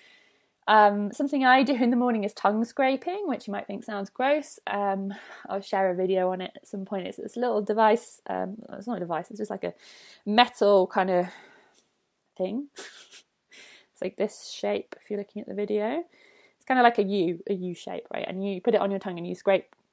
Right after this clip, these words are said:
the stuff off the surface of your tongue, which is, uh, undigested toxins that, uh, have come out of our digestive system. So it's great to scrape them off because then they don't go back into our digestive system.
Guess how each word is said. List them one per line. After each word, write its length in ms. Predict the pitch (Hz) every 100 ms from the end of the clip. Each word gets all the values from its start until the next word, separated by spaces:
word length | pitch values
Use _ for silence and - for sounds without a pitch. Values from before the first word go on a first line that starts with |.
| _ _ -
the 80 | 196
stuff 360 | - 226 196
off 140 | 175 -
the 80 |
surface 320 | 180 185 185 180
of 80 |
your 80 | 185
tongue, 300 | 180 196 170
which 340 | - 185 - 214
is, 180 | 185 -
uh, 240 | 196 190 180
undigested 920 | 202 202 190 185 180 185 - - 185 -
toxins 640 | - - - 180 175 175
that, 220 | - - _ - - _ _
uh, 300 | 180 175 170
have 120 | 185
come 140 | - 190
out 80 | 175
of 80 |
our 80 | 180
digestive 480 | 175 185 254 - 208
system. 340 | - 185 175
So 100 | 175
it's 80 | 170
great 240 | - 226 220
to 60 |
scrape 280 | 226 202 185
them 120 | 214
off 240 | 330 233 -
because 200 | 220 -
then 140 | 196
they 100 | 185
don't 240 | 185 180 -
go 180 | 170 170
back 320 | 190 208 -
into 240 | 175 175 165
our 100 | 135
digestive 560 | - - - - -
system. 560 | - - - - -